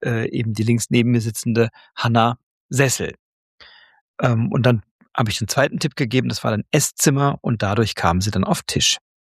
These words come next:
Und manchmal ist es aber auch wirklich so, dass du dann viele Begriffe brauchst, drei, vier, fünf, und kommst nicht drauf und kommst nicht drauf. Und es ist aber ein schönes Erfolgserlebnis, wenn du merkst, "Puh, irgendwie hängt's, irgendwie kommen wir grad auf keinen grünen Zweig, wir wissen nicht, was gemeint ist."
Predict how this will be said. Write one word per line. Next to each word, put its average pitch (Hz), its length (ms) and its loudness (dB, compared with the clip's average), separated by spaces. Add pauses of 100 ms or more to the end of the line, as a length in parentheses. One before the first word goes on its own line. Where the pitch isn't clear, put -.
(1200)
Und 135 120 6
manchmal 143 320 2
ist 151 120 -2
es 139 120 0
aber 120 160 2
auch 107 120 -6
wirklich 120 280 -2
so, 117 160 0
dass 107 180 -4
du 127 100 -2
dann 110 220 0
viele 143 320 2
Begriffe 120 380 0
brauchst, 110 480 0
drei, 101 220 2
vier, 117 220 0
fünf, - 360 -2
und - 100 -6
kommst 123 300 -2
nicht - 120 -6
drauf 113 240 0
und 117 100 -8
kommst - 320 -2
nicht 147 120 -2
drauf. 139 320 -2 (800)
Und 180 180 4
es 156 80 -4
ist 143 100 -4
aber 131 140 2
ein 127 100 -2
schönes 139 320 0
Erfolgserlebnis, 127 920 -2
wenn 117 100 -4
du 110 60 -2
merkst, 107 380 -4 (120)
"Puh, 196 400 4 (640)
irgendwie 147 800 0
hängt's, 147 640 0
irgendwie 135 300 0
kommen 135 260 -4
wir 131 80 0
grad 120 280 -2
auf - 160 -4
keinen 123 320 2
grünen 120 300 2
Zweig, 110 420 -2
wir 113 100 2
wissen 127 260 2
nicht, 117 180 2
was 107 180 -2
gemeint 104 420 0
ist." - 200 0